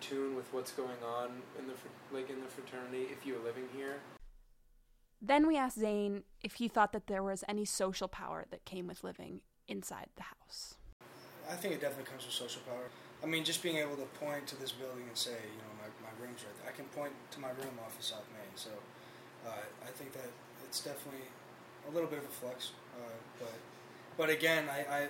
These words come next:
Speaker 3: I, I personally, day to day, I really just think about this as a, a place to sleep. I mean, I, it doesn't really, it doesn't register with me every day that I, I live in a fraternity house. Having social power on campus,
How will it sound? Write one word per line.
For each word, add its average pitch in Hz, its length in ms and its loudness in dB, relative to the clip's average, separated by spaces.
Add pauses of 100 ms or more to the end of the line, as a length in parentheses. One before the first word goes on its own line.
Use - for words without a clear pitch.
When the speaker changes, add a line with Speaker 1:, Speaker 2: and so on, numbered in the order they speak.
(160)
Speaker 3:
I, 156 120 8
I 160 100 8 (280)
personally, 180 640 6
day 151 200 6
to 147 60 2
day, 160 300 6
I 143 140 4 (260)
really 156 320 4 (600)
just - 240 2 (160)
think 139 140 -4
about 123 240 -2
this 120 180 -4
as 117 140 -4
a, - 20 -4
a - 340 -10
place 117 160 0
to - 80 -2
sleep. 101 240 0 (280)
I 120 60 -12
mean, 113 160 -6
I, 113 40 -4 (120)
it 117 80 -10
doesn't 131 240 -4 (180)
really, 123 160 -6 (280)
it 147 60 -6
doesn't 156 300 0
register 151 400 2
with 156 120 2
me 156 180 0
every 139 200 -2
day 139 340 -2
that 123 260 -2
I, 117 60 -4
I 113 240 -6 (100)
live 110 160 -8
in - 80 -12
a - 40 -10
fraternity - 440 -8 (120)
house. - 180 -6 (240)
Having 165 400 8
social 143 340 4
power 135 300 0
on 127 80 -4
campus, 120 640 0